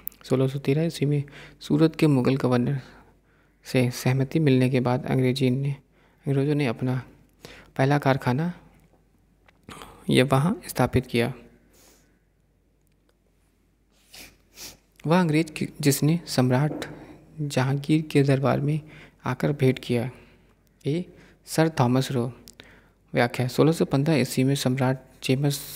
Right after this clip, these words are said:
जेम्स प्रथम ने सर थॉमस रो को अपना राजदूत बनाकर जहांगीर के पास भेजा। ईस्ट इंडिया कंपनी की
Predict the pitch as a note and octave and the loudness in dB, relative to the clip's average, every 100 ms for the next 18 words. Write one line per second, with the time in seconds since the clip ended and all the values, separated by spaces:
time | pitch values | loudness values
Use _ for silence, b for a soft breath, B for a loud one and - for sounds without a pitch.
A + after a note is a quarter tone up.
0 | - - _ b b b _ - C#3 C#3+ | -18 -20 _ b b b _ -4 2 2
1 | D3+ - C3 - C#3 C#3 D3 D3+ - C#3+ | 0 0 0 2 0 2 0 -2 2 2
2 | C#3+ B2+ C3 C3 C3 B2+ D3+ - b b | 2 -2 0 -2 0 2 2 -2 b b
3 | b b _ _ _ _ _ - C#3 D#3 | b b _ _ _ _ _ -2 -2 0
4 | - C3+ C3+ C3 B2 B2 D3 D3 B2+ A#2+ | -2 -2 0 2 2 2 0 0 0 0
5 | C3+ C3 C3 C3 B2+ C3 - b b b | -2 -2 -4 -2 0 0 -2 b b b
6 | _ D3+ - B2+ C#3 C3+ A#2+ A#2 A#2 B | _ -8 0 0 2 0 0 -2 -4 B
7 | B B B B B _ _ _ _ _ | B B B B B _ _ _ _ _
8 | _ _ _ _ _ _ B B B B | _ _ _ _ _ _ B B B B
9 | B B - D3 C#3+ C3+ C3 C3 C3+ C#3 | B B 0 0 2 2 2 -2 -2 -2
10 | C#3 D#3 G3+ | 0 -2 -4